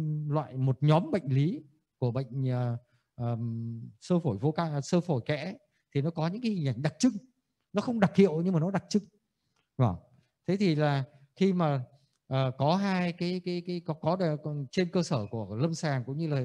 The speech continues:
hình ảnh thì, ờ, chúng, <clears throat> chúng ta có thể, ờ, trong những cái trường hợp nhất định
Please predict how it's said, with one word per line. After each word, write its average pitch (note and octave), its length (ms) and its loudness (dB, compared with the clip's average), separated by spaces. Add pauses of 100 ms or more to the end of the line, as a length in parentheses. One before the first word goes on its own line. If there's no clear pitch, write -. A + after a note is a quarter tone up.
hình C3 160 0
ảnh F2+ 160 -2 (540)
thì, C#3 320 2 (360)
ờ, A#2 400 -2
chúng, E3 540 -6 (300)
<clears throat> D#3+ 340 4
chúng F3 140 -4
ta F3 100 2
có F3+ 120 -2
thể, G2+ 340 -4 (360)
ờ, A#2+ 200 -4
trong F3 220 -2
những E3+ 120 -2
cái G#3 80 -4
trường C3+ 160 -2
hợp C3+ 160 0
nhất A3 120 0
định G#3 160 -2